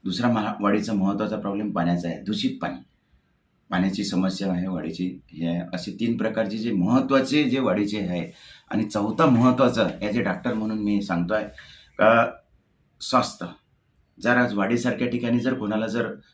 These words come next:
एक हार्ट अटॅक किंवा काही आला तर असं इमर्जन्सी सेंटर किंवा इमर्जन्सी काहीच नाही, हॉस्पिटल आहे तिथे पण पाहिजे त्या प्रमाणात काहीच हे नाही आहे. म्हणजे कोणाला जर अटॅक आला तर त्यांना सरळ नागपूरला घेऊन यावं लागते. नागपूर हे डिस्टन्स तिथून जवळपास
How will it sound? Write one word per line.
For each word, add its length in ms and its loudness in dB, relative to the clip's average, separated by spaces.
एक 120 -2
हार्ट 240 0
अटॅक 280 -2
किंवा 140 0
काही 180 -2
आला 340 0
तर 40 -4
असं 200 -4
इमर्जन्सी 680 2
सेंटर 340 -2
किंवा 180 -2
इमर्जन्सी 460 2
काहीच 240 -2
नाही, 120 -4
हॉस्पिटल 400 -2
आहे 140 2
तिथे 300 -2
पण 120 2
पाहिजे 460 4
त्या 100 4
प्रमाणात 380 2
काहीच 240 4
हे 100 2
नाही 140 2
आहे. 80 0
म्हणजे 180 0
कोणाला 320 -2
जर 140 -2
अटॅक 280 -2
आला 140 -4
तर 100 -6
त्यांना 220 -6
सरळ 300 -2
नागपूरला 400 -2
घेऊन 220 -2
यावं 100 -2
लागते. 280 -8
नागपूर 340 -10
हे 160 -4
डिस्टन्स 520 -4
तिथून 220 -6
जवळपास 460 -4